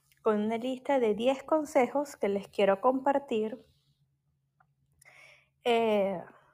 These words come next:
para crear estrategias efectivas para obtener listados.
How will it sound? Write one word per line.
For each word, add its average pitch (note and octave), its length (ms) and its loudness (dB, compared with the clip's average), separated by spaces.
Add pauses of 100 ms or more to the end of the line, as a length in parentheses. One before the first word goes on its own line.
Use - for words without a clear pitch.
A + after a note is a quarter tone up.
(240)
para B3 720 6
crear G#3+ 420 2
estrategias B3+ 880 -2
efectivas C4+ 840 -2
para A3 200 2
obtener G#3+ 540 -2
listados. - 840 -6